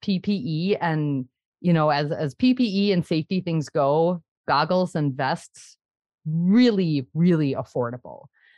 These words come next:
you know, and, and you can buy them in bulk and have it so everybody on your farm has their own vest, you know, they can put their name on it. They have a little ownership over it.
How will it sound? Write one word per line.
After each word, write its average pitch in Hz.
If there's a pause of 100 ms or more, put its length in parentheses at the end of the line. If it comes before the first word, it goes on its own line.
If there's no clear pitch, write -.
(140)
you 156
know, 135
and, 139
and 147
you 143
can 139
buy 170
them 165
in 143
bulk 127
and 127
have 165
it 156
so 139
everybody 151
on 135
your 131
farm 127
has 135
their 123
own 139
vest, 107
you 139
know, 127
they 139
can 143
put 156
their 147
name 131
on 117
it. 113
They 151
have 151
a 143
little 139
ownership 127
over 127
it. 143